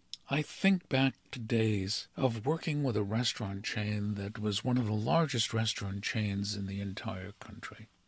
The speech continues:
And today, that restaurant chain no longer exists.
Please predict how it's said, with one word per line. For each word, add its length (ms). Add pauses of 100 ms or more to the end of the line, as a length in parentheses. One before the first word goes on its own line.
(480)
And 180
today, 600 (640)
that 240
restaurant 480
chain 340
no 120
longer 420
exists. 800